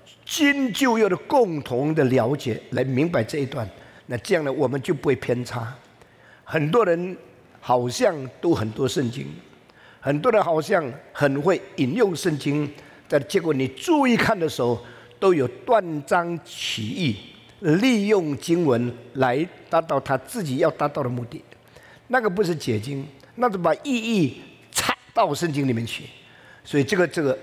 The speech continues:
英文可以说 exegesis 跟 eisegesis。exegesis 用小群的话叫做释放出来，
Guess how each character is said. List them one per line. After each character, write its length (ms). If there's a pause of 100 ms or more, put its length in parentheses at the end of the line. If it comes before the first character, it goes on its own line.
英 140
文 160
可 120
以 60
说 180 (120)
exegesis 960 (200)
跟 160 (160)
eisegesis。 920 (640)
exegesis 840
用 140
小 420
群 220
的 80
话 160
叫 160
做 80
释 240
放 360
出 140
来， 180